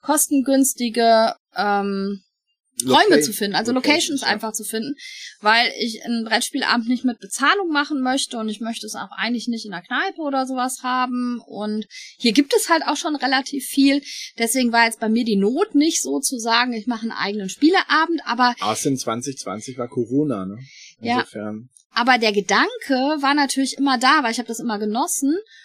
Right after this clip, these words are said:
Speaker 1: und da mir die Location so gut gefallen hat bei den guten Botschaftern, habe ich mit dem Michael David, dem Geschäftsführer, relativ
Speaker 2: Einen
Speaker 1: schnell,
Speaker 2: Wechsel.
Speaker 1: relativ schnell, ähm,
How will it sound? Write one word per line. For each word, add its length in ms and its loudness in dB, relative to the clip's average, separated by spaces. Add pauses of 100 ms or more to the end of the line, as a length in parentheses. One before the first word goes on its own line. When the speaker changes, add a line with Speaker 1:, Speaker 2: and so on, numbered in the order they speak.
(340)
Speaker 1:
und 400 4
da 120 2
mir 80 2
die 120 0
Location 580 0
so 100 -2
gut 180 -8
gefallen 540 -4
hat 160 -6
bei 140 2
den 140 4
guten 220 2
Botschaftern, 680 -2 (380)
habe 300 6 (300)
ich 140 0
mit 140 -2
dem 120 -2
Michael 340 -2
David, 320 0
dem 120 -8
Geschäftsführer, 880 -2 (600)
relativ 520 4
Speaker 2:
Einen 40 -6
Speaker 1:
schnell, 460 4
Speaker 2:
Wechsel. 760 -8
Speaker 1:
relativ 380 2
schnell, 600 0 (100)
ähm, 640 2